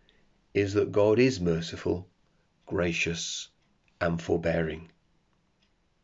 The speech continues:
In God's grace, there is redemption from sin, deliverance from judgment on sin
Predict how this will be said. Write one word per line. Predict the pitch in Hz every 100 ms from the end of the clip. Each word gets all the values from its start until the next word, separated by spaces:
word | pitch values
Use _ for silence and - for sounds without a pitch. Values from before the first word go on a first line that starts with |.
| - - - - _
In | 139 139
God's | 135 -
grace, | 110 95 104 110 -
there | 110 110
is | 139 98 82
redemption | 87 87 95 85 - 90
from | 82 90
sin, | - 104 90 82 - _ _ _ _ _ _ _ _ _ -
deliverance | 92 104 113 113 113 117
from | - 110 95
judgment | 107 135 117 113 90
on | 92 87
sin | - 87 82 80 85